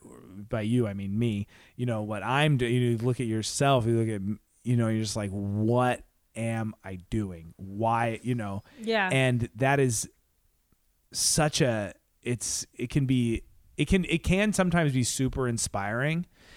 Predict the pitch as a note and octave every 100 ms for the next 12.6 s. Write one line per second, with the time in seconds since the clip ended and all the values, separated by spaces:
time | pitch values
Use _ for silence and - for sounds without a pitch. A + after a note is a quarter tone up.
0 | - - B2 - B2 D3+ C3 A2 G#2 G2+
1 | - E2+ - - _ _ _ - - -
2 | - - G#2+ A2 G2 D#2 - G#2+ G2 F#2+
3 | - - - _ - A3+ A#3 A3+ G3 F#3
4 | - C3 C3+ B2 B2 C3+ C3+ C3+ B2+ A#2+
5 | G#2+ - _ _ _ _ _ _ _ _
6 | _ _ _ _ - _ - _ _ _
7 | _ _ _ _ _ _ _ - B2+ C3
8 | - _ C3+ D3 F3 D#3+ D#3 C3 - B2+
9 | C3 B2+ A#2+ A#2+ A#2+ G#2+ G#2+ G2 G#2+ G#2+
10 | G#2 G#2+ F#2+ A3 C3 C3+ E3 A3+ A#3+ A3
11 | G3 F#3+ G3 D3+ C#3+ D#3 F#3 - E3+ D3+
12 | D3+ C3 C3+ C#3 C#3